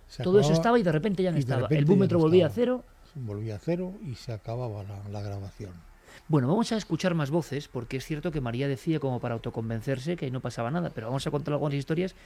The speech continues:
Speaker 2: que pasaron en esa casa. Por ejemplo, el propio Antonio Casado con Joaquín Grau y el fotógrafo que tenía terror a Belmez, le cogió terror a Belmez,
Speaker 1: Mm.
Speaker 2: Leocadio López, ¿no? Leo. Eh, entran una de las noches, de estas noches,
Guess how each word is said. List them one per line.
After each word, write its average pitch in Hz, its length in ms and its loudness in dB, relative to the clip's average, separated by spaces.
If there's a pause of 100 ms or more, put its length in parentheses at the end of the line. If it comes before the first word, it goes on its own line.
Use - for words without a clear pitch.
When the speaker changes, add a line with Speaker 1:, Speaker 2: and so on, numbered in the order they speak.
(120)
Speaker 2:
que 131 120 -2
pasaron 139 400 0
en 127 60 0
esa 123 180 -4
casa. 156 280 -2
Por 147 160 2
ejemplo, 135 440 2 (300)
el 123 120 -2
propio 147 200 0
Antonio 143 260 -2
Casado 190 400 -2
con 139 120 -6
Joaquín 135 360 -4
Grau 175 280 2 (540)
y 123 140 0
el 113 80 0
fotógrafo 143 840 0 (100)
que 113 340 -8 (320)
tenía 120 260 -2
terror 143 360 2
a 113 40 4
Belmez, 117 280 0
le 196 100 -2
cogió 135 240 -6
terror 123 220 -6
a 110 40 -8
Belmez, 131 300 -2
Speaker 1:
Mm. - 520 -8
Speaker 2:
Leocadio 117 460 4
López, 120 300 0
¿no? 156 140 0
Leo. 139 300 0 (580)
Eh, 135 500 0 (560)
entran 151 400 0
una 131 140 -2
de 127 60 0
las 123 160 0
noches, 156 380 -2
de 156 120 6
estas 190 300 4
noches, 165 460 0